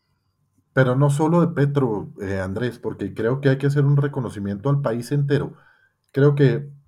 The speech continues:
yo tenía muchos temores relacionados con el evento, eh, electoral y con los días previos y los días posteriores y el conteo y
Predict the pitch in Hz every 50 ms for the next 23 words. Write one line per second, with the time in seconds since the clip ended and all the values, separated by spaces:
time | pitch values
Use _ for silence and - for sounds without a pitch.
0 | _ _ _ _ _ - 113 120 131 139 147 147 151 147 147 151 151 156 151 143
1 | 143 156 143 143 - 110 101 104 107 113 131 135 - - - - 101 107 98 92
2 | 90 92 90 92 110 113 - 135 117 101 92 90 90 92 92 95 - - 107 117
3 | 123 120 - _ _ _ _ _ _ _ _ - 92 90 87 85 85 90 87 87
4 | 85 - - 82 87 101 92 80 - _ _ _ _ _ _ _ _ _ - 120
5 | 107 101 95 90 85 - 104 95 87 82 85 92 90 87 87 - - 120 135 147
6 | 143 139 135 120 104 - 87 87 85 87 95 101 101 - - 104 98 - - 85
7 | 90 113 127 120 113 110 92 82 92 85 82 - 82 82 - 120 123 117 110 101
8 | 92